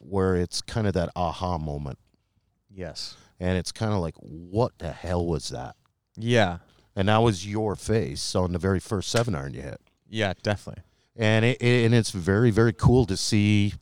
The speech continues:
Speaker 1: a lot.
Speaker 2: Mm-hmm.
Speaker 1: And 'cause our biggest goal is to make sure this,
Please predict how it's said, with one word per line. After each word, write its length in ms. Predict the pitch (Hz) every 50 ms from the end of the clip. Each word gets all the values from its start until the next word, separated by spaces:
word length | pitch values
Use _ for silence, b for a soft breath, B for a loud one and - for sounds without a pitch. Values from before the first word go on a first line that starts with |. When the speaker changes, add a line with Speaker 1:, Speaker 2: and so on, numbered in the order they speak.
| _ _
Speaker 1:
a 60 | - 98
lot. 360 | 82 98 107 87 - - - _ _ _ _ _ - 104
Speaker 2:
Mm-hmm. 300 | 101 98 107 104 98 85 - - -
Speaker 1:
And 640 | 98 98 95 95 95 92 92 92 90 87 90 90 - - B B B B B B B B B B B - _ _ -
'cause 160 | - 127 113
our 140 | 131 143 160
biggest 340 | 139 117 127 117 107 - -
goal 280 | - 120 147 156 113
is 160 | 101 104 92 -
to 100 | - 113
make 200 | 104 113 117 -
sure 220 | - - 127 123
this, 220 | 110 120 117 -